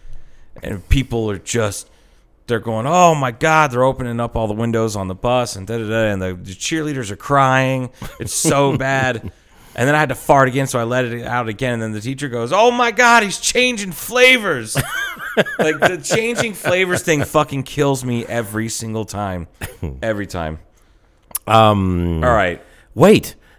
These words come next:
Speaker 2: No. Uh, uh, so you have to listen to the Christina P episode on, uh,
Speaker 1: Yeah.
Speaker 2: on Joe Rogan. And then, um, the last one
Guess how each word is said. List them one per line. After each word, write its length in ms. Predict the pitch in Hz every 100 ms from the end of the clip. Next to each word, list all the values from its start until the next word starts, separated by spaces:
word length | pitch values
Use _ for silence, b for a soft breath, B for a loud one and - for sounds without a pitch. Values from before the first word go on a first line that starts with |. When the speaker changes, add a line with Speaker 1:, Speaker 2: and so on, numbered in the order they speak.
| -
Speaker 2:
No. 280 | 120 107 98
Uh, 1000 | 104 104 101 101 98 98 95 92 92 -
uh, 200 | - 92
so 140 | 98 110
you 100 | 135
have 100 | 151
to 60 |
listen 220 | 123 120 110
to 140 | 110
the 200 | 98 95
Christina 320 | - - 110
P 180 | 98 101
episode 460 | 95 - 87 78 71 -
on, 280 | - 87 85
uh, 320 | 82 80 76 71 -
Speaker 1:
Yeah. 240 | 101 101 - _ -
Speaker 2:
on 200 | 85 85
Joe 180 | 90
Rogan. 360 | 85 87 85 87
And 180 | 87 90
then, 260 | 90 87
um, 460 | 85 82 82 82 85 -
the 180 | 98 101
last 340 | 107 151 165
one 340 | 104 90 90